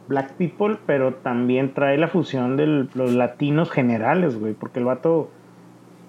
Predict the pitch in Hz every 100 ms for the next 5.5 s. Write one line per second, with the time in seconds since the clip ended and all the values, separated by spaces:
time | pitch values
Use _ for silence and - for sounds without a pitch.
0 | - 165 165 156 208 196 190 208 208 196
1 | 214 190 180 190 170 190 185 156 135 147
2 | 143 156 165 185 170 - 151 151 156 156
3 | 175 175 175 151 135 123 - - - -
4 | 135 151 170 127 143 160 117 123 127 139
5 | 156 156 180 165